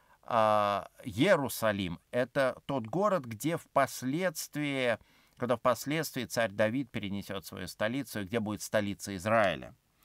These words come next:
И там появляется Мельхиседек. Мельхиседек —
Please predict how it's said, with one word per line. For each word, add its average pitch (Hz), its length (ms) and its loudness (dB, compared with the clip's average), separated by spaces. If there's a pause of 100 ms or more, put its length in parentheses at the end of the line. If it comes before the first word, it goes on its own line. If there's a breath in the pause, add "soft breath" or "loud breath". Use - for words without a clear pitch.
(460 soft breath)
И 110 160 -2
там 170 420 0
появляется 117 640 -2
Мельхиседек. 117 920 -2 (300 soft breath)
Мельхиседек — 139 880 -2